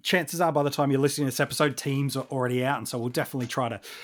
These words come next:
recap some of the information for you. Maybe we'll jump on, like, a Facebook Live or something like that later in the week. Before we do let you go, Kane, got a, a couple of Patreon questions we wanna throw out there for you. Um, Stephen wants to know, in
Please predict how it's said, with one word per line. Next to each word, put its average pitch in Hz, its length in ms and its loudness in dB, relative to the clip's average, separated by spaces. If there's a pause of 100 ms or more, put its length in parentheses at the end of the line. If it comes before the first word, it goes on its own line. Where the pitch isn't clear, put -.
(160)
recap 143 500 4
some 147 160 0
of 127 60 0
the 127 100 2
information 120 560 -2
for 123 240 -4
you. 120 60 -2
Maybe 117 180 -2
we'll 110 120 -6
jump 107 280 -8
on, 110 140 -8
like, 98 180 -12
a - 40 -16
Facebook 123 520 -4
Live 107 320 -2
or 98 60 -6
something 110 340 -6
like 104 300 -8 (100)
that 113 240 -10
later 117 300 -2
in 113 60 -4
the 113 60 -6
week. 127 200 -6
Before 185 260 0
we 202 140 4
do 160 180 0
let 139 240 -2
you 131 80 -6
go, 113 400 -4 (160)
Kane, 113 240 -8
got 160 180 2
a, 123 100 -2 (280)
a - 80 -8
couple 208 400 4
of 175 100 2
Patreon 123 580 -4
questions 120 520 -6
we 113 80 -6
wanna 107 240 -6
throw 101 260 -6
out 98 180 -6 (100)
there 101 240 -10
for 113 260 -8
you. 214 200 -4 (500)
Um, 117 340 -4
Stephen 170 560 2
wants 139 300 2
to 147 100 0
know, 131 180 2
in 170 260 0